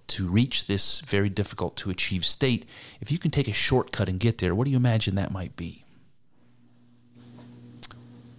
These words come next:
Well, it might be psychedelic drugs. It might be death even, but it might be psychedelic drugs. And they existed even in the, even in ancient Greece, you know, the kykeon.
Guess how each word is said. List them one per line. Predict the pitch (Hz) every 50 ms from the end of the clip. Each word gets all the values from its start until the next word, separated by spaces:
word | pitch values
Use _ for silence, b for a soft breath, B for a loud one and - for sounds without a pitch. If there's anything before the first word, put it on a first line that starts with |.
| - - -
Well, | - 95 92
it | 95
might | 104 113 107
be | - 110
psychedelic | 104 - - - 101 - 104 95 95 90 87 95
drugs. | - - 98 123 123 95 101 117 - - - - - - - - - B B B B B B B B - -
It | -
might | 135 151 98
be | 98
death | 90 92 101 98 104 - - - -
even, | 95 90 90 - - - - - - - _ _
but | - -
it | 147
might | 180 196 196
be | - 151
psychedelic | - - 113 110 110 95 92 90 90 -
drugs. | - - 104 139 139 113 110 - - - - - - - - _ _ _ -
And | - 98
they | 127 156
existed | 165 120 - - 120 131 - - 123 92 90
even | 92 92 104 101
in | 101 101
the, | 101 104 101 - -
even | 104 95 117 98
in | 110 107 98
ancient | 107 107 - - 87
Greece, | 90 135 185 185 - - - - - - -
you | -
know, | 90 107 139
the | 139 117
kykeon. | - - 107 107 - - 135 139 143 156 175